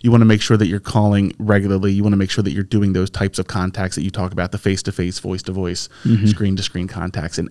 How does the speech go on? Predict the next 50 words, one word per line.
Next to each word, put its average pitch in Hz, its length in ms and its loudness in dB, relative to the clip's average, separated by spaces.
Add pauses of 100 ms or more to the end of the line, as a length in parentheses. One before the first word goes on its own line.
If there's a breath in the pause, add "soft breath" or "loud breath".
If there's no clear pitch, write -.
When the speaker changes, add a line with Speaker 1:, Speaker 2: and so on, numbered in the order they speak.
Speaker 1:
act - 320 -6
on 87 160 -8
your 107 140 -10
C - 160 -8
R 58 180 -4
M. 57 160 -8 (580 loud breath)
There 202 140 8
you 196 60 6
go. 220 200 6
Thank 220 280 2
you 208 80 4
so 226 200 4
much 220 200 2
for 208 80 2
listening. 214 300 4
You 185 100 4
can 185 100 6
head 190 100 8
on 185 120 6
over 175 120 4
to 170 60 4
stay 170 180 4
paid 165 220 4
podcast 160 420 2
dot 147 220 2
com 151 220 4
for 143 100 0
the 127 80 6
show 156 260 6
notes, 151 360 6
and 131 100 6
the 117 60 6
video 151 260 6
of 143 80 4
this 139 160 2
episode 139 340 4
will 127 140 6
also 127 240 4
link 120 240 2
out 117 160 4
to 127 60 -2
that 110 240 2
blog 120 260 4
post 120 300 2
that 117 60 2
has 113 180 2
some 101 100 0
templates 127 400 2
in 127 80 8
there. 123 320 8